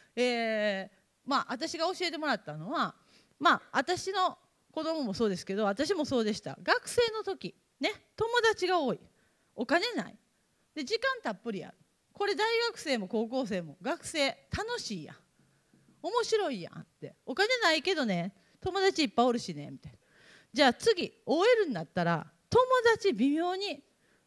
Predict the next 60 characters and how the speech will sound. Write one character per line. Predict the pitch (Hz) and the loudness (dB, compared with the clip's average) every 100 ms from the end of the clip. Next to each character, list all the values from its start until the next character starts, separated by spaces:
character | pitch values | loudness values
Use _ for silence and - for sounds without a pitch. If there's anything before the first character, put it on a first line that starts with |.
| _ | _
減 | - 370 | 2 2
り | 403 | 2
ま | 349 | -2
し | - | -6
た。 | - - _ _ _ _ - | -10 -14 _ _ _ _ 0
減 | - | 6
る | 523 554 571 | 8 8 6
っ | |
て | 262 | -4
い | |
う | 202 | -6
か | 160 | -8
ね、 | 160 202 - _ _ _ | -10 -12 -14 _ _ _
特 | 440 415 | 0 2
に | 269 | 2
女 | 359 440 | 2 4
性 | 453 427 | 6 6
多 | 427 | 4
い | 359 | 2
か | 180 | -2
ら | |
言 | 156 262 | -4 -4
う、 | 233 | -4
言 | 226 | -2
わ | 311 | -2
し | - | -2
て | |
も | 254 | -4
ら | 262 | -4
う | |
け | 233 151 | -4 0
ど、 | 180 143 - - - _ | 0 -2 -8 -20 -20 _
ね、 | 233 339 _ - | -4 -4 _ -2
卒 | 403 415 427 | 2 4 6
業 | 440 427 | 4 4
式 | - 226 | -2 -4
の | |
時、 | 202 175 160 - - - _ | -4 -8 -12 -14 -20 -20 _
「一 | - 359 | -4 -4
生 | - 403 | -2 -4
友 | 415 415 415 | -4 -6 -4
達 | 679 - | -2 -2
で | 427 427 | -2 -2
い | |
よ | 508 415 | -2 -2
う | |
ね」 | 339 | -6
っ | |
て | 294 - | -4 -6
校 | - 254 | 6 6
門 | 285 392 | 6 2
の | 427 | 0
前 | 302 226 | 2 2
で | 175 | 2
泣 | 294 359 | 2 2
い | |
た | 254 | 0
で | 160 | -2
し | - | -4
ょ。 | 147 | -12